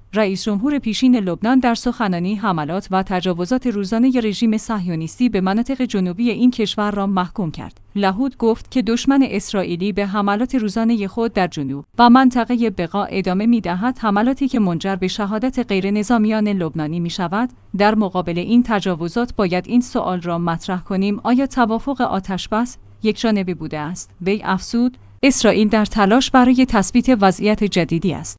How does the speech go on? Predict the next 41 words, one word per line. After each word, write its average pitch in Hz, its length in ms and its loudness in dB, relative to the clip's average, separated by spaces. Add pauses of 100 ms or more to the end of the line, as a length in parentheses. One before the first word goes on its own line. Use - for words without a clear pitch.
(100)
و 233 100 4
شاید 285 380 4
به 196 100 2
گمان 220 340 4
خود 202 260 -2
می‌کوشد 202 440 -2
به 196 100 2
مرحله 233 500 4
عادی 190 300 0
سازی 240 380 4
روابط 226 520 4
برسد، 185 540 0
امری 240 220 6
که 214 140 2
رویاپردازی‌های 208 880 2
برخی 214 320 2
در 247 160 4
داخل 226 420 4
لبنان 190 400 2
را 202 120 0
تحریک 175 480 -4
می‌کند، 202 420 0
در 220 160 4
حالی 226 260 2
که 208 120 0
ما 202 160 4
به 214 140 2
خوبی 226 280 2
می‌دانیم 165 560 -2
قطعنامه 240 640 6
چهارصد 240 480 2
و 247 60 4
بیست 196 240 -2
و 190 60 0
پنج 240 320 4
حتی 285 280 2
به 202 100 2
شکلی 208 400 0
ناقص 208 440 2
اجرایی 196 400 0
نشد 233 420 2